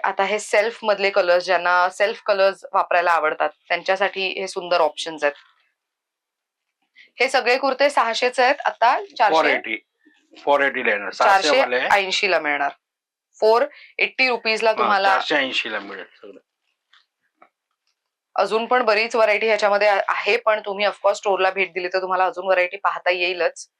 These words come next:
Speaker 1: Again मोती आणि येलो असं दोन्ही कलर, थोडा धूपछावचा फील देणारा हा फॅब्रिक आहे आणि again सॉफ्ट मटेरियल मध्ये. हाताची शिलाई वगैरे सगळं पाहिलं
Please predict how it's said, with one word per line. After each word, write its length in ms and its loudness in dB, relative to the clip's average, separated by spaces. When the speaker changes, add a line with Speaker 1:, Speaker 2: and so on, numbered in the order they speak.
Speaker 1:
Again 260 0
मोती 500 0
आणि 240 -2
येलो 300 2
असं 260 0
दोन्ही 360 -2
कलर, 360 0
थोडा 200 0
धूपछावचा 580 -2
फील 300 -4
देणारा 340 2
हा 200 -2
फॅब्रिक 420 -2
आहे 260 -4
आणि 140 0
again 260 2
सॉफ्ट 440 0
मटेरियल 400 0
मध्ये. 280 -4
हाताची 460 0
शिलाई 360 0
वगैरे 260 2
सगळं 220 0
पाहिलं 360 0